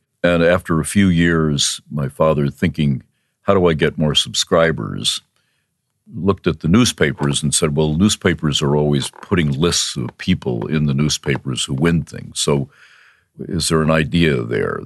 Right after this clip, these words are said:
Then he was in the habit of gathering together high school principals and superintendents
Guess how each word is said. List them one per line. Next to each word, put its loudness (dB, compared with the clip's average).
Then 0
he 2
was -2
in 2
the 0
habit 2
of -4
gathering 2
together 0
high -2
school -2
principals -2
and -4
superintendents -4